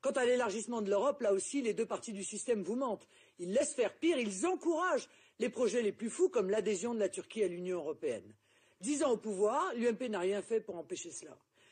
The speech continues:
Le gouvernement U M P a même ouvert deux nouveaux chapitres dans le processus d'adhésion de la Turquie. Alors le vingt-cinq mai, il est temps de dire stop. Je sais que beaucoup taisent leurs difficultés par fierté, mais le vingt-cinq mai, si vous voulez envoyer un signal fort,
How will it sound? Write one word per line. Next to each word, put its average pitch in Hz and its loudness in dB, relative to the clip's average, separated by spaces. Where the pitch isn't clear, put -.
Le 220 -2
gouvernement 254 2
U 240 2
M 233 0
P 330 0
a 285 4
même 247 0
ouvert 233 0
deux 202 0
nouveaux 254 -2
chapitres 240 -2
dans 208 0
le 208 2
processus 220 -6
d'adhésion 202 0
de 226 -2
la 180 2
Turquie. - -8
Alors 269 2
le 277 4
vingt-cinq 302 0
mai, 294 2
il 254 -2
est 226 -2
temps 240 -2
de 214 2
dire 180 -2
stop. - -10
Je 277 -4
sais 370 4
que 302 0
beaucoup 320 2
taisent 285 2
leurs 233 2
difficultés 214 -6
par 220 -2
fierté, 190 -2
mais 269 2
le 349 6
vingt-cinq 349 2
mai, 370 2
si - -2
vous 294 0
voulez 339 6
envoyer 240 0
un 233 -2
signal 226 -2
fort, 302 2